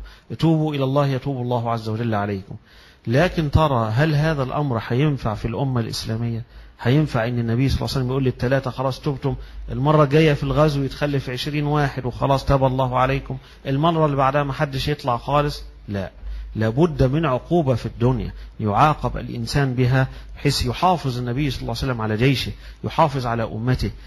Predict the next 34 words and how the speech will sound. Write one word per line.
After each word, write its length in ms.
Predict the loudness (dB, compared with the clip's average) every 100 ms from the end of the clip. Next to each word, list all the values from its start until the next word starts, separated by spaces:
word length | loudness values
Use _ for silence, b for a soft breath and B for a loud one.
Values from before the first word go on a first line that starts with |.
| B
يحافظ 400 | -2 0 0 0
على 160 | -2 0
أصحابه. 540 | -2 -2 2 2 2 -4 B B 0
إن 260 | 2 4 2
اللي 220 | 2 6
يذنب 360 | 6 4 4
يعاقب 460 | 6 6 4 2 -10
فيها، 420 | -10 -8 -8 -10 b b b -6
وليست 560 | 0 2 2 0 -2
العقوبة 720 | -2 0 0 0 0 2 2
إنه 320 | 0 -2 -4 -4
خلاص 280 | -2 -4
خرج 320 | -2 0 0 -2
من 120 | -6
الدين 280 | -4 -6 -6 -2
ولا 280 | 0 0
إنه 200 | -2 -2
ضاع، 280 | 0 0 -2 B B -8
ولكن 520 | -2 2 2 0 -4 -4
أهي 180 | -4
تكفر 540 | -4 -4 -2 -2 -2 0
عنه 360 | 0 0 -2 -4 B -2
ما 140 | 2
يكون 240 | 2 0 -2
في 100 | -2
الآخرة. 560 | -2 -2 0 0 0 B B B -10
وفيها 360 | -6 0 2 2
التحذير 1000 | 0 -2 -2 -4 -2 0 2 2 2 0
للغير 540 | 0 2 6 6 4 2 -4
إن 200 | -4 -4
ما 140 | -4 -2
حدش 460 | -2 2 2 4
يعمل 360 | 4 4 2 -2
كده، 340 | 0 2 2